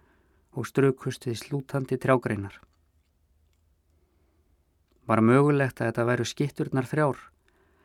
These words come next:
afturgengnar á þessum ólíklega stað? Og Dumas, höfundurinn sjálfur,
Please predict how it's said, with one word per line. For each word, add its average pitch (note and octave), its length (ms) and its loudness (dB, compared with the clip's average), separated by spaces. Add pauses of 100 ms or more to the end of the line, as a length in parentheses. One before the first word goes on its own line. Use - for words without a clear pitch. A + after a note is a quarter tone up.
(160)
afturgengnar C3+ 800 0
á G#2+ 80 -4
þessum A#2 240 -2
ólíklega C3 560 0
stað? A#2+ 320 -6 (1300)
Og A2+ 200 -2
Dumas, B2 480 6 (440)
höfundurinn C3 520 6
sjálfur, C#3+ 400 2